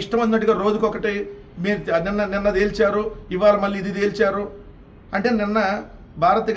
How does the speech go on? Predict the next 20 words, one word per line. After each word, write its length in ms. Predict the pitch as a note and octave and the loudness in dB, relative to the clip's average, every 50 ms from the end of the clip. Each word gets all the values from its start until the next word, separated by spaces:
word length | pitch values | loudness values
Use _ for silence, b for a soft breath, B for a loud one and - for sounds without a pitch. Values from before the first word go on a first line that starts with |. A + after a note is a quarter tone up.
| G#3 | 2
గారు 180 | G3+ G3+ A#3+ A3+ G#3 F#3+ G3 - - - - D3 D#3+ | 2 4 4 4 2 2 -2 -8 -12 -8 -2 -2 0
already 260 | F3 F#3+ F#3+ F#3 F#3 F3 | 0 0 -2 -2 -2 -2
మీ 40 | E3+ E3+ | -4 -4
మీద 140 | F3+ F#3 F#3 E3+ E3+ E3+ - - - - - - - D#3+ | -4 -2 0 0 0 0 -2 -6 -12 -16 -18 -12 -8 -4
ఏదైతే 240 | E3+ F#3 F#3 F3+ F3 D#3 | -4 -2 -2 -2 -2 -2
లీగల్ 240 | F3+ F3+ F#3+ F#3 F3+ | 0 0 0 0 0
నోటీసులు 320 | E3 D#3 F3 D3+ D3+ D3+ C#3+ | -2 -4 -4 -4 -4 -4 -2
పంపించారు 420 | D3+ D3 D3+ D#3+ E3 - F3+ D#3+ E3 D#3 | -4 -4 -4 -4 -4 -4 -2 -2 0 0
కాబట్టి 280 | D#3 D#3+ D#3 - C4 F4+ A4 - - - - - - - - - - | 0 0 0 -2 -4 -4 -4 -6 -10 -16 -18 -20 -20 -20 -20 -12 -4
పోసుకుంటూ 540 | F3 F#3+ G#3+ A3 G#3+ - - G#3 G3 - D4+ B3 F#3+ | 2 2 2 2 2 -2 -6 -6 -2 0 2 2 2
ఈరోజు 320 | F3 F#3 G3+ F#3+ F3 G3+ - - - - - - - - F3 | 0 0 -2 -2 -2 -2 -2 -4 -6 -12 -18 -20 -8 -4 -2
మళ్ళీ 160 | F#3 G3+ F#3+ - - | -2 -2 -2 -2 -2
తేల్చారు. 500 | E3+ E3+ F#3 E3+ - F3+ E3 E3 D#3+ E3+ E3+ - - - - - - - - - - C#3 | 0 0 0 0 0 0 0 0 0 -2 -6 -8 -12 -16 -20 -20 -20 -20 -20 -16 -6 -4
మీరు 160 | D#3 D#3 D#3 C3+ | -2 -2 0 0
నడుపుతున్న 400 | C#3 C#3 F3 F3 - - F#3 F3+ F3+ - | -2 -2 -4 -6 -8 -8 -8 -8 -4 -2
పత్రిక 300 | D#3+ D3+ - G#3 F#3+ F#3+ - - E3 | -2 -2 -2 -4 -8 -8 -6 -2 2
కాదు, 260 | E3+ F#3 F#3 F#3+ D#3+ - - - - - - - - - - - - - - - - C#3 | 2 2 2 2 0 -2 -4 -8 -16 -20 -20 -20 -20 -20 -20 -20 -20 -20 -20 -16 -8 -4
మీరు 180 | C#3+ D#3 D3 D3 C#3+ C3+ | -4 -2 0 -2 -2 -2
నడుపుతున్నది 680 | C3+ D#3 E3+ E3+ G3+ - - - E3+ E3+ E3 F3+ A3+ C#4+ F4+ - - - - - - - - C#3 D3 D#3+ | -4 -4 -4 -6 -6 -6 -6 -6 -6 -6 -4 -4 -4 -4 -6 -8 -14 -18 -20 -20 -20 -16 -6 -4 -4 -2
ఉగ్రవాదం, 800 | D#3 C3+ C3+ - G3 G3 G3+ F#3+ F#3 F3 E3+ E3 D3+ C#3+ - | -2 -4 -2 0 4 4 4 6 6 6 6 6 4 0 -2